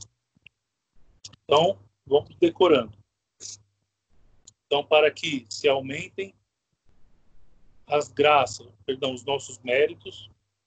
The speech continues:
para que haja um aumento dos nossos méritos. Então, o grau de graça santificante. Não só o es-, ter o estado de graça, mas o aumento da graça santificante.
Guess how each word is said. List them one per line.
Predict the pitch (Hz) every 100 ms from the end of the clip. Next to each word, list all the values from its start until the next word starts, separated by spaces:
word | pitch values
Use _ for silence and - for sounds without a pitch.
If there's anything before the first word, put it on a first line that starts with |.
| _ _ _ _
para | 131 135
que | -
haja | 143 156
um | 156
aumento | 147 147
dos | 139
nossos | 147 147 -
méritos. | 147 143 117 - - - - _ _ _ _ _ _ _ _ _ - - - -
Então, | 139 156 -
o | 151
grau | 135 143 175
de | 180
graça | 151 156 151
santificante. | - - - _ 156 131 113 - _ _ - _ _ -
Não | 160 214
só | - - 156 180 -
o |
es-, | - - _ _ _
ter | 180 202
o |
estado | 185 - 165 165
de |
graça, | 165 139 117 - _ _ _ _ _ _
mas | 123 123 143
o |
aumento | 143 135 127 139 208 226 -
da | - 151
graça | 151 147
santificante. | - - _ - - _ -